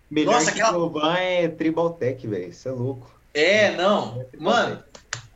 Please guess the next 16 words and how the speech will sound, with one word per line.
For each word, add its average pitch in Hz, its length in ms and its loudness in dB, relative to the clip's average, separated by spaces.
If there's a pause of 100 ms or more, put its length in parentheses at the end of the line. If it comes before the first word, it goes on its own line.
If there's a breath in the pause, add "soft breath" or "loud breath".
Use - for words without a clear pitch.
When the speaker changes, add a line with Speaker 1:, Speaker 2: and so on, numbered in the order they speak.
(120)
Speaker 2:
todo 208 160 2
esse 254 180 -2
negócio 220 440 2
de 190 140 -2
fusion, 165 560 0 (100)
cara, 160 400 0
fusion 202 540 -2
pra 165 200 0
mim 180 180 0
é 202 80 6
o, 139 340 0 (520)
é 139 80 -2
um 185 140 0
dos 190 140 0
gêneros 175 540 0
mais 196 680 -2